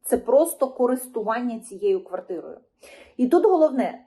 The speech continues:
таке житло ви не зможете ні продати, ні подарувати, ні оформити у спадок. Тобто жили, зможете жити і далі, але вже розпорядитися цим майном ви не зможете. З часом таке житло ризикує просто відійти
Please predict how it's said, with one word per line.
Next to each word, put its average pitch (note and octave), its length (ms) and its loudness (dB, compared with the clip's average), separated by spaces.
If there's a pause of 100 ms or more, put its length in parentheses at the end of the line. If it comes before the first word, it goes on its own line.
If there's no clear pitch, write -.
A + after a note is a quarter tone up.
таке A#3+ 300 2
житло C#4+ 380 0
ви G3+ 160 2
не B3+ 100 4
зможете F#3 560 -8
ні A#3 200 -2
продати, F#3 880 -2
ні F3 320 -2
подарувати, A3 960 0
ні G3 220 -2
оформити B3+ 680 -2
у - 140 -8
спадок. - 760 -8
Тобто A#3 340 0
жили, A3 420 -2
зможете A#3+ 480 -8
жити G3+ 320 -6
і F#3+ 60 -8
далі, D#3+ 400 -4 (500)
але C4 320 4
вже B3+ 320 0
розпорядитися A#3 1120 0
цим G#3 200 -14
майном F3 440 -14
ви G#3+ 100 4
не B3 120 4
зможете. - 480 -12 (440)
З - 80 -20
часом E4 440 0
таке B3 260 0
житло A#3+ 540 -2 (220)
ризикує B3 540 0
просто B3+ 440 -4
відійти F#3+ 640 -8